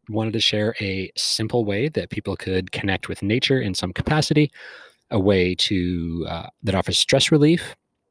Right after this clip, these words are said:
and it helps us decompress and disconnect from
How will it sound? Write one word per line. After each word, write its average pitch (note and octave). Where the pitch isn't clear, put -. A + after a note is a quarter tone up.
and G#2
it -
helps -
us C#3
decompress G#2+
and F2
disconnect -
from F2